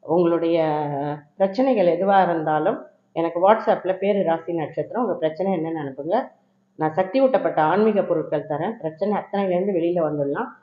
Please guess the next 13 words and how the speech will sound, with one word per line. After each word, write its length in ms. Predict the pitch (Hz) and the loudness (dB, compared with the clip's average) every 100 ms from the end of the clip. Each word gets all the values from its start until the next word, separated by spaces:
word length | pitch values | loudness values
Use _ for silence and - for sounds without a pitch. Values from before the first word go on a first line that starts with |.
| _ | _
இதை 180 | 180 185 | -2 2
தவிர 280 | 185 196 233 | 4 4 4
ஹெர்பல் 380 | 190 165 208 208 | 2 4 2 2
ப்ராடக்ட்ஸ், 440 | 190 156 - - | 2 0 -2 -4
தலைமுடி 360 | 170 170 180 170 | 0 2 2 0
வளர்றதுக்கு, 640 | 156 156 151 147 151 151 160 | -2 -2 -4 -6 -8 -4 -2
மங்குக்கு, 480 | 170 175 180 - 151 | 0 0 -2 -4 -4
இயற்கை 540 | 147 180 180 180 175 | 0 0 0 -2 -2
டை, 460 | 143 131 139 147 135 _ _ _ | -4 -6 -6 -8 -10 _ _ _
அதோட 280 | 151 165 165 165 156 147 147 143 | -2 2 2 2 0 -2 -4 -4
சுகருக்கு, 640 | 196 185 185 - 147 151 156 | 0 2 2 0 -4 -2 0
வெயிட் 260 | 180 185 | 0 0
லாஸுக்கு 680 | 196 175 - 147 - 147 | -2 -2 -4 -12 -6 -2